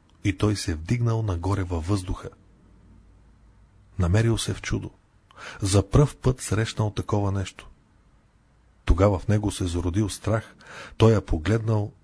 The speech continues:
и казал: "Моля ти се." Когато си отдръпнал ръката, той се успокоил. Втори път пак посегнал,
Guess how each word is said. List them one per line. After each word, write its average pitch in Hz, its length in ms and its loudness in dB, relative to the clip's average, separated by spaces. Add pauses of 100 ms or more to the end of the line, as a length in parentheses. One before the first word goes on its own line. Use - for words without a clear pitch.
(140)
и 98 140 -2
казал: 92 440 -2 (920)
"Моля 110 360 4
ти 107 140 -4
се." - 180 -10 (1400)
Когато 92 420 0
си - 160 -10
отдръпнал 104 580 0
ръката, 101 440 -6 (440)
той 110 160 4
се - 120 -4
успокоил. 90 600 -2 (920)
Втори 117 360 4
път - 480 -4
пак 90 200 0
посегнал, 123 640 0